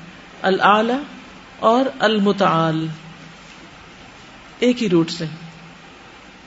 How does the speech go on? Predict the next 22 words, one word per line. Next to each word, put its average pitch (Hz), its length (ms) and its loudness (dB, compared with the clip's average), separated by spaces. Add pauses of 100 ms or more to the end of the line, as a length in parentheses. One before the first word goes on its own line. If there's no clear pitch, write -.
(540)
قال 254 280 10
اللہ 262 460 6
تعالی، 220 460 2 (260)
اللہ 220 200 4
تعالی 220 360 4
کا 247 140 0
فرمان 208 480 2
ہے، 240 140 -6 (840)
ذلک 330 460 6
بان 214 540 2
اللہ 196 360 4
هو 196 440 2
الحق 185 580 0 (440)
وان 247 480 4 (120)
ما 208 160 4
يدعون 202 560 4
من 202 420 2
دونه 226 580 6
هو 190 180 4
الباطل 175 680 2 (640)
وان 196 520 4
اللہ 190 540 4